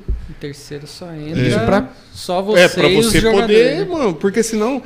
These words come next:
Speaker 2: os caras não têm, eles precisam tá à vontade.
Speaker 1: É, não tem privacidade, né?
Speaker 2: Eles querem tá à vontade. Pô, tem o, igual o massagista que foi lá, o seu, o seu Robertinho. Ele foi um massagista do Penta.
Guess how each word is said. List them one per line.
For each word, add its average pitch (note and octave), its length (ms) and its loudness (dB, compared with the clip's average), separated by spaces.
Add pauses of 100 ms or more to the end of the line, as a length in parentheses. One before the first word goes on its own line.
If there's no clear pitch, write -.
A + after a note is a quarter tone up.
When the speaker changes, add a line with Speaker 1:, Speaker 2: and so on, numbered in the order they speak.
(340)
Speaker 2:
os G#3+ 180 -6
caras A#3 320 -4
não A#3 140 -2
têm, C4 520 -4
eles G3+ 260 -4
precisam B3+ 300 -6
tá A#3 200 -8
à - 20 -4
vontade. D3 720 -6
Speaker 1:
É, D3 200 -10
não D3 140 -14
tem D#3+ 180 -14
privacidade, D#3+ 760 -10
né? C#3 140 -12
Speaker 2:
Eles B2 220 -4
querem C#4 260 0
tá G3+ 140 -6
à - 20 -6
vontade. C3+ 760 -2 (100)
Pô, E3+ 220 2
tem B2+ 220 -8
o, C3 160 -6
igual C#3 320 0
o C#3+ 320 -2
massagista C#3 680 -6
que - 80 -18
foi D#3 160 -2
lá, B2 340 -2 (200)
o C3 80 -4
seu, C3+ 600 -2 (760)
o C#3 80 -8
seu C#3+ 160 0
Robertinho. C#3+ 640 -2 (260)
Ele A2+ 180 -8
foi C#3 180 -4
um D#3 40 -2
massagista G3+ 520 -4
do F#4 100 -4
Penta. F#3+ 560 -2